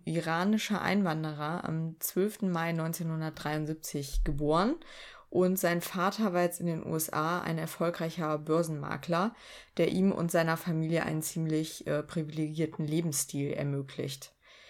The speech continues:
Bobby besucht, äh, die South Broward High School in Hollywood, Florida und später dann das Community College. Also er möchte beruflich gerne in die Fußstapfen von seinem Vater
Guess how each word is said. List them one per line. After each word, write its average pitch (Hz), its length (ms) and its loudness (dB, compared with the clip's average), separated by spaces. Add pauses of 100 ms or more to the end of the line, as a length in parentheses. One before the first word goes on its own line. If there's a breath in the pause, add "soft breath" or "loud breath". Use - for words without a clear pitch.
(560 loud breath)
Bobby 208 440 6
besucht, 196 560 -2
äh, 170 240 6
die 165 140 -4
South 170 540 -2
Broward 160 520 2
High 160 200 2
School 247 380 0
in 233 520 2
Hollywood, 226 360 4
Florida 226 600 4 (280 loud breath)
und 180 180 2
später 175 400 2
dann 160 300 2
das 160 320 0
Community 147 800 -2 (140)
College. 156 460 2
Also 143 380 -2 (220)
er 151 100 -2
möchte 151 720 -4
beruflich 160 500 -8
gerne 151 260 -2
in 156 100 -2
die 156 140 -2
Fußstapfen 165 580 -2
von 165 180 -2
seinem 156 240 0
Vater 185 460 2